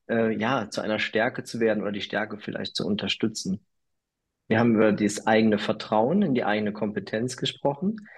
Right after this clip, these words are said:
Wir haben über die Potenziale gesprochen. Wir haben einmal uns darüber,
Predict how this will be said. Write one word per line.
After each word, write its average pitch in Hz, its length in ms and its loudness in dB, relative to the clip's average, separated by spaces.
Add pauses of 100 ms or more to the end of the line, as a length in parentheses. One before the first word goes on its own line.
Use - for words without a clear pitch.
(240)
Wir 123 80 4
haben 123 60 6
über 120 100 6
die 117 100 2
Potenziale 110 880 0
gesprochen. 139 720 -6 (440)
Wir 123 180 2
haben 143 520 0
einmal 131 520 0
uns 127 200 -6
darüber, 120 560 0